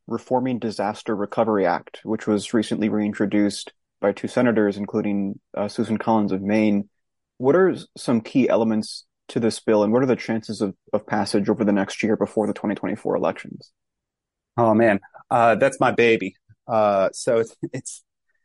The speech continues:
Speaker 2: so it's the Reforming Disaster Recovery Act. Um, a lot of folks don't know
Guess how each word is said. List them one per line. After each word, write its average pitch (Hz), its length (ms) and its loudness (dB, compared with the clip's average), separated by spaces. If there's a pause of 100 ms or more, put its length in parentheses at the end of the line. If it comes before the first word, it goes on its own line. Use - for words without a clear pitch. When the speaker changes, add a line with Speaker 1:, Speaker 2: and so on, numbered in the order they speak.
(100)
Speaker 2:
so 120 140 0
it's 110 120 -2
the 117 100 -6
Reforming 165 420 0
Disaster 131 440 -2
Recovery 104 500 -2
Act. 92 200 -2 (280)
Um, 98 440 -2 (600)
a 120 80 -2
lot 143 220 0
of 151 100 -6
folks - 380 -4 (400)
don't 131 380 -6
know 104 600 -6